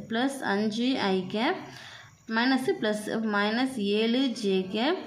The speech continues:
மைனஸ், மைனஸ், ப்ளஸ், plus நாலு கே கேப். இங்க பதிமூணு இருக்கு, பதிமூணு ஐ கேப், இங்க அஞ்சு ஐ கேப். இப்போ கூட்டினா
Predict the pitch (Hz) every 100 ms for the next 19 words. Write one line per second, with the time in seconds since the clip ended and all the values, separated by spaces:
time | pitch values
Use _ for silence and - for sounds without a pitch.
0 | - - 220 220 254 247 349 285 208 202
1 | 202 196 202 190 - 190 202 220 233 233
2 | 208 196 208 214 285 285 202 185 180 196
3 | 185 - - - - - - - - -
4 | - - - - - - - - 240 240
5 | 240 269 285 285 262 254 294 453 494 240
6 | 233 262 285 269 247 240 311 - - 294
7 | 226 240 269 220 208 202 190 190 - -
8 | 233 277 262 269